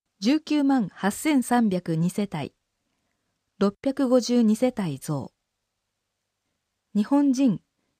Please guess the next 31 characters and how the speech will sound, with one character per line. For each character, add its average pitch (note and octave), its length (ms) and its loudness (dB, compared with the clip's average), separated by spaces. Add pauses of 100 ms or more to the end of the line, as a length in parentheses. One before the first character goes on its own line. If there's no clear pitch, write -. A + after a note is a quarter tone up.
(160)
二 C#4+ 120 4
十 C4+ 220 0
八 F#3+ 320 -4
万 G#3 220 0
八 - 200 -6
千 C#4 360 0
四 A3+ 180 2
百 G3+ 140 -4
七 F3 400 -2
十 F3+ 200 -2
五 D#3 140 -4
人。 D#3 300 -4 (800)
五 F#3 80 0
百 C4+ 160 0
七 C4+ 400 4
十 G3 180 -4
八 E3+ 160 -8 (160)
人 F#3 260 0
増。 D3 360 -6 (1120)
外 A#3 160 0
国 B3 260 -2
人、 F#3 240 -4 (460)
三 D4 340 0
万 D4 160 2 (160)
二 F#3 80 0
千 A#3 300 0
五 E3 80 0
百 G#3 160 0
二 B3+ 320 4
十 F#3 320 -2
一 E3 80 -10